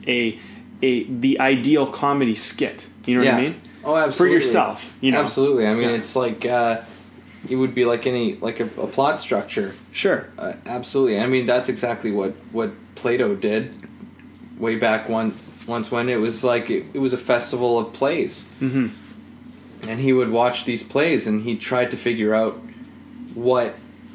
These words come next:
Speaker 2: why some of them were good and why some of them weren't. You know, it's like, you forget that,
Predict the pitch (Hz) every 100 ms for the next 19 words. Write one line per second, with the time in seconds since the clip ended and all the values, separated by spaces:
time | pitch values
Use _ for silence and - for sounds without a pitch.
0 | - - - - - - - 117 117 120
1 | 135 143 139 139 135 127 131 123 117 107
2 | 117 131 110 104 110 110 127 113 113 107
3 | 101 135 135 - - - - - - -
4 | 127 120 123 131 120 107 - - - -
5 | - - - - - - 135 - 139 135
6 | 165 110 120 113 107